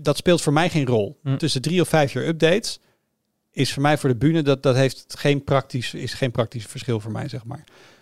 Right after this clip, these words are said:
Speaker 1: Ehm, dus ik heb het altijd al een beetje afgevraagd van, ja, hoe, in hoeverre me-, merk je daar echt wat van? Ook bijvoorbeeld, hè, als er dan zo'n leak was, als er dan zo'n vulnerability was, weet je, op, eh,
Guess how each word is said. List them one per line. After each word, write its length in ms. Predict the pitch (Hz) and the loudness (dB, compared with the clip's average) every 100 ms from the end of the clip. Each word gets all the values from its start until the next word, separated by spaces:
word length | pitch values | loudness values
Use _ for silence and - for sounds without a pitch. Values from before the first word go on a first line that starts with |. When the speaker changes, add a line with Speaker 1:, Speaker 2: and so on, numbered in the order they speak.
| _ | _
Speaker 1:
Ehm, 400 | 123 117 117 113 113 | 0 2 2 0 -4
dus 140 | - 123 | -2 0
ik 80 | |
heb 80 | 143 | 0
het 100 | 131 | 0
altijd 320 | 147 151 151 | 2 2 2
al 80 | 156 | 2
een 60 | 127 | 2
beetje 440 | 127 120 127 110 - _ _ _ _ _ _ _ _ _ | 2 2 0 -4 -6 _ _ _ _ _ _ _ _ _
afgevraagd 420 | - - 120 113 | -8 -2 -2 0
van, 80 | 123 | 0
ja, 280 | 117 113 113 | 0 0 -2
hoe, 140 | 131 | -4
in 100 | 120 | -2
hoeverre 340 | 123 139 127 | 2 4 4
me-, 220 | 120 135 143 | 2 2 2
merk 260 | 131 139 | 2 2
je 60 | - | 2
daar 120 | 120 | 0
echt 120 | 139 | 0
wat 120 | 139 | 0
van? 160 | - 139 | 0 2
Ook 100 | 147 | 2
bijvoorbeeld, 380 | 143 131 131 - - - _ | 2 2 2 -2 -18 -20 _
hè, 260 | 135 165 | 0 0
als 200 | - 156 | 0 0
er 80 | 160 | 2
dan 220 | 131 123 | 2 2
zo'n 400 | 110 113 110 110 - _ _ _ | 2 0 0 -6 -14 _ _ _
leak 280 | 120 131 - | 0 0 2
was, 260 | 120 110 | 2 2
als 160 | 139 135 | 0 -2
er 60 | 123 | 0
dan 180 | 120 110 | 0 2
zo'n 340 | 110 110 123 - | 0 -2 -6 -12
vulnerability 640 | 131 120 113 110 110 107 113 | -4 -2 -2 -2 -4 -4 -2
was, 320 | 113 107 - _ _ _ | 0 -2 -6 _ _ _
weet 140 | 113 | -8
je, 80 | 113 | -6
op, 100 | 107 | -4
eh, 260 | 131 117 | -2 0